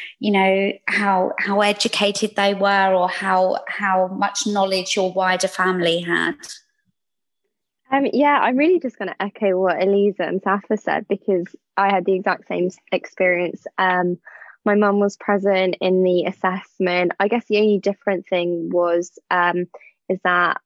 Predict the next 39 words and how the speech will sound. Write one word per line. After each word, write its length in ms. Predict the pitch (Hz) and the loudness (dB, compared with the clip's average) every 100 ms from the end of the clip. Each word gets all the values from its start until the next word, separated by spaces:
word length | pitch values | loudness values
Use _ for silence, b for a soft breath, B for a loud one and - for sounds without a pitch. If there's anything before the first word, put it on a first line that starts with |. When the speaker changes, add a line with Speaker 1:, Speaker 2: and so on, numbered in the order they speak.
| - | -2
Speaker 2:
uh, 360 | 185 180 175 | 0 2 0
my 220 | - 185 190 | 0 0 2
mum 260 | 185 175 | 2 0
was 240 | 170 170 185 | -2 -2 0
with 220 | 180 180 | -2 -2
me 600 | 180 175 170 170 170 - _ _ _ _ - | -2 0 0 0 -2 -4 _ _ _ _ -6
without 540 | 185 165 170 170 - _ _ - | -2 0 0 -2 -4 _ _ -14
choice 560 | - - 110 - _ - | -6 -2 -2 -4 _ -20
kind 240 | - 165 | -10 -8
of 60 | 165 | -6
thing. 140 | 180 | -2
I 80 | 170 | -2
didn't 160 | 170 180 | -2 -4
have 100 | 170 | -6
a 40 | |
choice 200 | - 180 | -4 -4
because 240 | - 190 190 | -4 -6 -2
I 120 | 175 | -2
was 100 | 175 | -2
quite 220 | - 165 | -4 -2
young. 260 | 175 170 160 | -2 -2 -4
I 120 | 165 | -4
was, 240 | 175 - - - | -4 -8 -10 -4
um, 440 | 60 62 62 196 | -2 -4 -6 -6
thirteen. 640 | - 185 - 185 185 208 226 B B B _ - | -2 -2 -2 -2 0 0 -2 B B B _ -4
Um, 280 | 185 175 | 0 0
and 100 | 180 | 0
I 80 | 185 | 0
think 220 | 196 185 | -2 -4
at 100 | 180 | -2
that 160 | - 180 | -2 -2
age, 360 | 165 165 165 - | 0 0 0 -4
you 200 | 165 165 | -2 -2
have 220 | 170 180 - | -4 -12 -12
to 120 | 175 | -10
have 140 | 208 | -4
your 100 | - | -4
parents, 540 | - - 78 - - - - | -4 -4 -4 -4 -10 -16 -8
um, 260 | - - | -6 -4